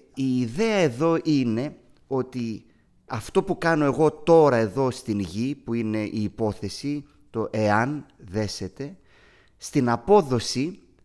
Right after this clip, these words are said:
είναι κάτι το οποίο θα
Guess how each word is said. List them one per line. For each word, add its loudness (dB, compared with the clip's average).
είναι 2
κάτι 0
το 0
οποίο 4
θα 0